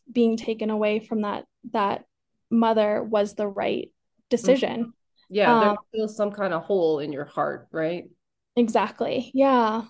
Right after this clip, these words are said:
Speaker 1: And so, um, so certainly there's different levels of trauma of wanting to go back to their culture and really understand their culture and be with their,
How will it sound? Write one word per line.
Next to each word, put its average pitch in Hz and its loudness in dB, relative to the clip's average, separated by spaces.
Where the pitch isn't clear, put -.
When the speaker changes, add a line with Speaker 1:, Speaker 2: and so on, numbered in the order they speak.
Speaker 1:
And 254 4
so, 254 2
um, 240 -2
so 285 4
certainly 262 2
there's 247 2
different 247 -6
levels 240 -2
of 226 -4
trauma 220 -2
of 220 0
wanting 247 6
to 262 -4
go 240 4
back 240 -2
to 220 2
their 240 4
culture 233 0
and 226 -2
really 226 -2
understand 233 -2
their 226 0
culture 226 -4
and 220 0
be 233 2
with 233 4
their, 226 -2